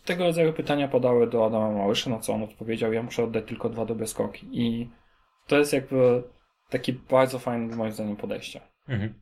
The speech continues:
Speaker 1: I wydaje mi się, że jest bardziej, em,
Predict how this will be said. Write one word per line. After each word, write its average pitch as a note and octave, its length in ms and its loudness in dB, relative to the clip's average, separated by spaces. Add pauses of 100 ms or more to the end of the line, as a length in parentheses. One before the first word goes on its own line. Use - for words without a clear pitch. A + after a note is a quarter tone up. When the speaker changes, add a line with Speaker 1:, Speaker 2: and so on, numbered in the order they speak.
(640)
Speaker 1:
I B2+ 140 -4
wydaje C3+ 220 0
mi C3+ 60 -2
się, C3+ 120 -4
że B2+ 140 -4
jest B2 260 -8
bardziej, B2+ 800 0
em, A#2+ 540 -6